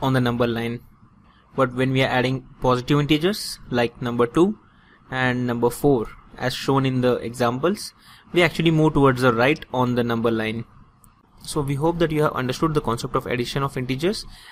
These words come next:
and in the next video we are going to teach you about subtractions of integers.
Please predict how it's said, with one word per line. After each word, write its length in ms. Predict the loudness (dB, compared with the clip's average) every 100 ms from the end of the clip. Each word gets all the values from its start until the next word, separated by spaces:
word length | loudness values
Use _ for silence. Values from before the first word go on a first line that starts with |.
| -6
and 180 | -2 0
in 60 | -2
the 60 |
next 180 | -2 -2
video 240 | 2 2
we 100 | 2
are 60 | 0
going 160 | 0 -2
to 100 | -4
teach 300 | -6 -4 -2
you 140 | 0
about 280 | 2 0 0
subtractions 800 | -4 -4 -4 -6 -4 -6 -6 -4
of 260 | -4 -4
integers. 580 | -6 -6 -4 -4 -4